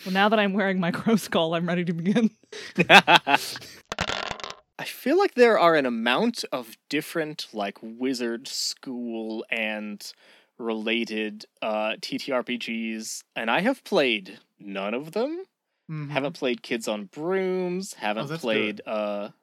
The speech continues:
Speaker 2: that one where everybody goes and lives in a castle, the larp one,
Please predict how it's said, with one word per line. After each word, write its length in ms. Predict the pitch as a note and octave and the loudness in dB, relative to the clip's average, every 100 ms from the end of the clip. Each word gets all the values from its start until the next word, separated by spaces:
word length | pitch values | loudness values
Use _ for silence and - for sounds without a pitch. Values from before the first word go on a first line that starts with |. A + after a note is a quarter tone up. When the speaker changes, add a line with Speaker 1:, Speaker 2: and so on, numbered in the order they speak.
| _ | _
Speaker 2:
that 180 | B2 A#2 | 2 2
one 220 | A#2 B2+ | 4 2
where 100 | B2 | 2
everybody 300 | A#2+ A#2 A#2+ | 0 0 -2
goes 260 | G#2+ A#2 A2+ | -2 -2 -2
and 100 | A2 | -4
lives 220 | A2 G#2+ | -6 -4
in 80 | G#2 | -8
a 40 | |
castle, 760 | F#2 C3+ B2+ - B2 A#2+ A#2 B2 _ _ _ _ | -2 2 2 2 -2 -2 -4 -8 _ _ _ _
the 100 | G#2+ | -6
larp 340 | G#2+ B2 B2 | 2 2 0
one, 600 | B2+ A#2+ A#2+ A#2+ A#2+ B2 | -6 -4 -2 -2 -4 -10